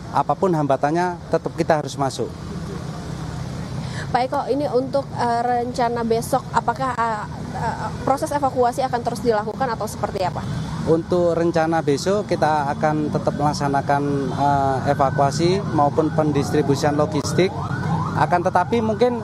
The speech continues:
Speaker 1: hari ini enam sektor mungkin bisa lebih untuk besok. Karena hari ini kita akan melaksanakan, eh, orientasi mana yang perlu kita evakuasi dan mana yang akan kita distribusikan logistik. Ya, Mbak.
Speaker 2: Berarti untuk fokus evakuasinya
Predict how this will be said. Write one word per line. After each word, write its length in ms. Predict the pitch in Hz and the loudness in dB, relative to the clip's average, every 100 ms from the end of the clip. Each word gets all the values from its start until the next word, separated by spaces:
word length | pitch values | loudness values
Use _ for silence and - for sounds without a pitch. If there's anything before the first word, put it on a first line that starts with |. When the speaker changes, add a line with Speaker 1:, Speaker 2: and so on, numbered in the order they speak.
| 208 | -4
Speaker 1:
hari 320 | 180 170 190 | 0 2 2
ini 160 | 208 240 | 0 0
enam 160 | 233 214 | 0 0
sektor 400 | 208 - 226 220 | 0 2 0 0
mungkin 240 | 226 247 | 0 0
bisa 240 | 196 180 | 0 0
lebih 320 | 170 170 156 123 - - - | 0 0 -2 -2 -6 -4 0
untuk 160 | 170 170 | 2 2
besok. 320 | 151 151 147 - - - | 2 2 -2 -4 -6 0
Karena 400 | 156 180 208 165 | 0 2 2 2
hari 240 | 156 160 | 0 0
ini 160 | 190 220 | 0 0
kita 400 | 190 202 214 170 170 | 2 2 2 -2 -2
akan 160 | 180 | 0
melaksanakan, 640 | 175 165 170 165 170 196 175 - - - | 0 0 0 0 0 -2 -4 -8 -10 0
eh, 200 | 156 156 | 2 4
orientasi 720 | 160 170 165 160 147 190 220 233 - - - | 2 2 2 0 0 -2 -2 -4 -8 -8 -4
mana 320 | - 160 170 190 | 2 2 4 2
yang 160 | 180 | 0
perlu 240 | 165 165 180 | 0 0 0
kita 240 | 170 160 156 | 2 2 2
evakuasi 720 | 160 156 160 151 - 208 226 220 - - - | 2 2 2 0 0 0 -2 -6 -10 -6 0
dan 80 | 143 | 2
mana 240 | 143 151 | 2 2
yang 160 | 175 160 | 2 2
akan 320 | 160 160 165 | 2 2 0
kita 320 | 160 160 156 | 2 2 2
distribusikan 640 | 147 147 143 139 127 139 143 | 0 -2 -2 -2 -2 0 -2
logistik. 480 | 131 131 - 117 - - - - - - - - | -2 -4 -4 -6 -6 -10 -10 -8 -8 -8 -8 -4
Ya, 160 | 113 110 | 0 0
Mbak. 160 | 101 - | 0 -4
Speaker 2:
Berarti 220 | - 311 294 | -6 -4 -4
untuk 240 | 285 339 349 - | -2 -2 -2 -4
fokus 640 | 285 277 - 311 302 - - | 0 0 0 -2 0 -2 -2
evakuasinya 720 | - 247 247 269 247 262 247 | -2 -2 0 0 0 0 0